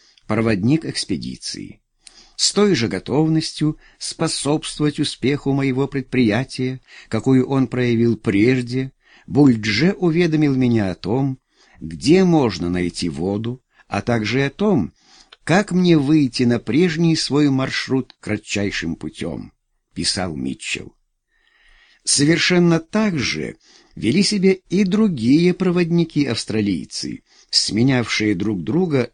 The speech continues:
на различных участках пути. Эти дети земли делали все,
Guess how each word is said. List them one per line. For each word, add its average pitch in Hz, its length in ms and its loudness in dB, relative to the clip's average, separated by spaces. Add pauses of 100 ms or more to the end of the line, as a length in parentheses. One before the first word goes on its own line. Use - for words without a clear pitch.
на 151 180 0
различных 143 840 -2
участках 104 720 -6
пути. - 520 -14 (800)
Эти 175 440 4
дети 143 460 2
земли 104 760 -2 (420)
делали 170 400 2
все, 165 580 -2